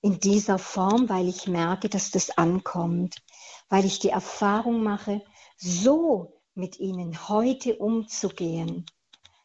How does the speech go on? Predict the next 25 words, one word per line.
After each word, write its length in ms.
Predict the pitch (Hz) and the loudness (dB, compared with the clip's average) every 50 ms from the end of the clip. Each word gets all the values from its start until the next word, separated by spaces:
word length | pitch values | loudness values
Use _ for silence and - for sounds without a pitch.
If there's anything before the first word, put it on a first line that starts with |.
| _ _ _ _ _ _ _ _ _ _ _ _ _ _ _ _ _ _ _ | _ _ _ _ _ _ _ _ _ _ _ _ _ _ _ _ _ _ _
Da 100 | - 190 | 0 0
komme 380 | 190 190 - - 226 226 247 254 | 0 0 0 2 4 4 6 4
ich 200 | 247 - - - | 4 2 0 0
auf 260 | 202 202 202 - - - | 0 0 0 -4 -8 -8
die 160 | - 190 - | -8 -4 0
ganzen 480 | 214 208 220 254 285 277 - 277 254 | 0 2 4 4 2 2 0 -2 -2
Persönlichkeiten 1300 | - - 214 208 185 160 170 202 202 233 254 269 269 262 254 - - - - 214 202 196 196 196 196 - 196 | -2 0 -2 -2 -2 0 2 4 6 6 6 4 4 2 0 -4 -6 -6 -4 -2 0 2 0 0 -2 -2 -4
hinter 480 | 170 175 202 226 240 262 277 - 254 | -2 2 4 4 6 4 4 2 -2
Symptom 1040 | 226 - - 220 208 202 - _ - - - 220 214 190 180 180 185 196 220 247 233 _ _ _ _ _ _ _ _ _ _ _ _ _ _ _ _ _ | -4 -2 -2 -2 -2 -2 -4 _ -10 0 4 4 4 4 2 0 -2 -2 -4 -4 -8 _ _ _ _ _ _ _ _ _ _ _ _ _ _ _ _ _
und 520 | - 202 196 190 185 190 190 185 - - _ | 0 2 2 2 2 2 0 -2 -6 -14 _
grad 280 | - - 202 196 - - | -4 0 0 0 0 0
beim 220 | - 208 196 185 - | -2 0 0 -2 -4
pathologischen 920 | - 190 196 196 202 185 185 180 185 180 - 185 - - - 180 170 165 | -4 -4 -2 -2 -2 0 2 0 0 0 -2 -4 -4 -2 -2 -2 0 2
Horten, 340 | 208 240 277 - - 202 175 | 2 2 2 2 -2 -4 -4
das 220 | 190 175 - - | -4 -6 -8 -4
sind 200 | - 190 185 - | -2 -2 -2 0
ja 80 | 196 180 | -2 -2
Menschen, 420 | 180 185 185 214 226 226 - 214 | 0 0 0 0 0 0 -2 -4
die 120 | 185 190 - | -4 -6 -4
kommen 260 | - 202 190 185 - | -2 0 0 0 0
aus 320 | - - 175 175 - - | 0 0 0 0 -2 -2
der 100 | - 180 | 0 2
Mittel- 300 | 180 202 233 233 247 208 - | 4 4 4 4 4 0 0
und 200 | 175 175 - - | 0 -4 0 2
Oberschicht, 800 | 240 285 330 359 - - - 214 180 143 - - _ - - | 2 4 4 2 2 0 -4 -6 -6 -6 -10 -16 _ -20 -20